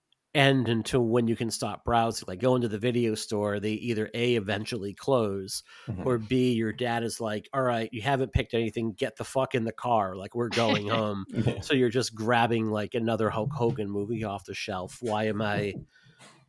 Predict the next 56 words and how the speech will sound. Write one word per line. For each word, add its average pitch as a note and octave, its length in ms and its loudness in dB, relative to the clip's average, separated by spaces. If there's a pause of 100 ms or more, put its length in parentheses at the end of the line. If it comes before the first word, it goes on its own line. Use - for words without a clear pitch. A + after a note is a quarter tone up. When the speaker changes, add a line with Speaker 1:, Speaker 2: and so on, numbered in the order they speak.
Speaker 1:
telling C3 300 6
you A#2+ 140 6
all A#2+ 120 8
my B2 140 4
childhood? B2+ 720 -6
Suburban - 500 -6
Speaker 3:
<laughs> - 120 -6
Speaker 1:
Commando D#4 800 6
should - 260 0
have C3 120 0
had - 80 0
a - 120 2
Speaker 3:
This, - 160 0
this - 140 -2
Speaker 1:
sequel. B3+ 160 2
Speaker 3:
does G3 160 -2
feel A3+ 280 2
very G#3+ 480 2
Speaker 2:
<laughs> - 100 6
Speaker 3:
specific. G#3+ 760 -2 (360)
Speaker 1:
It B2+ 140 2 (100)
Speaker 3:
Uh, A3 180 4
Speaker 1:
does. - 200 -2 (180)
Speaker 3:
<laughs> C4 160 -2
Speaker 1:
But C#3 180 6
now D#3+ 420 10
it's - 160 4
like C3 220 0
you C#3 200 -6
have G#2 220 -6
your G2 100 -10
phone F3 320 2
in E3 120 -2
front E3 240 -2
of D#3+ 80 0
you. E3 200 4
Like, C3+ 200 -2
it's C3 120 -6
just, D3 240 0 (420)
you, C3+ 220 -4 (360)
I C#3+ 140 2
think C#3+ 240 2
it's B2 160 -6 (180)
different D#3 440 2
engaging B2 600 0
in A2+ 140 -2
movies A2+ 460 -4
now A2+ 240 -8
when A2+ 120 -8
you're A2 120 -4
watching A2 440 -10
them A2+ 140 -8
at G#2+ 100 -12
home G#2+ 320 -6
than, - 300 -10
say, G#2 560 -6